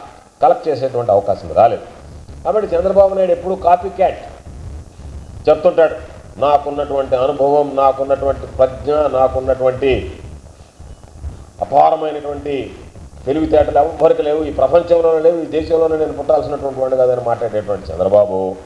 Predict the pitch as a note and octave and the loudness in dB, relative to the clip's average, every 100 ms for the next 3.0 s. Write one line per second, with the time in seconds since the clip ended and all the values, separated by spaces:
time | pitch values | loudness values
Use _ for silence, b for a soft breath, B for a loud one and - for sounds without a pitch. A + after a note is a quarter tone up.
0 | - _ _ - D3 D3+ G3 F#3+ F#3 E3+ | -20 _ _ -6 -6 -2 2 2 6 6
1 | D3+ - - - - D3 D#3 F3 F3 F3 | 6 0 -16 -20 -2 -2 0 0 2 4
2 | E3 - - - - D3 - - F3+ | 2 0 -8 -18 -2 -2 -2 2 2